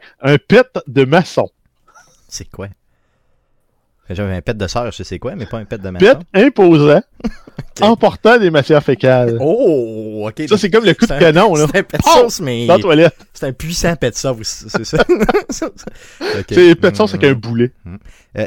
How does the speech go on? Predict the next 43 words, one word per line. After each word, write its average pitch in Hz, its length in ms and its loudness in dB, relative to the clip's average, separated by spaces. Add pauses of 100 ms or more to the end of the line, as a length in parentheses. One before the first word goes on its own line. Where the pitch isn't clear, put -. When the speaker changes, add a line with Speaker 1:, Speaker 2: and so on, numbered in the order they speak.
Speaker 2:
cherche - 220 -8
donc 156 120 -14
pet 117 180 -4
de 101 120 -6
sœur 120 360 -6
pour 90 160 -12
voir 101 200 -8
si - 80 -14
c'est 98 100 -10
la 90 100 -8
même, 92 360 -10
euh, 87 160 -10
définition 90 460 -12
que 107 80 -6
Speaker 1:
Ben 110 80 -2
non, 107 60 -2
Speaker 2:
je 90 60 -8
Speaker 1:
pet 120 120 -2
de 120 120 2
sœur, 135 240 4
c'est - 60 -2
un 120 60 -2
dessert. 113 440 -2 (200)
Speaker 2:
Bon, 82 200 -16
c'est 82 80 -20
ça, 85 160 -20
c'est - 80 -20
ce - 60 -20
que - 80 -20
je - 80 -20
pensais 78 260 -18
aussi. 76 260 -20 (720)
Je - 80 -20
pense 180 120 -10
que - 60 -8
c'est 98 120 -8
français, 95 420 -10
d'ailleurs. 101 340 -10
Ça 90 100 -10
s'achète 117 300 -10
à 101 40 -8
la 82 80 -8
Fnac, 107 380 -12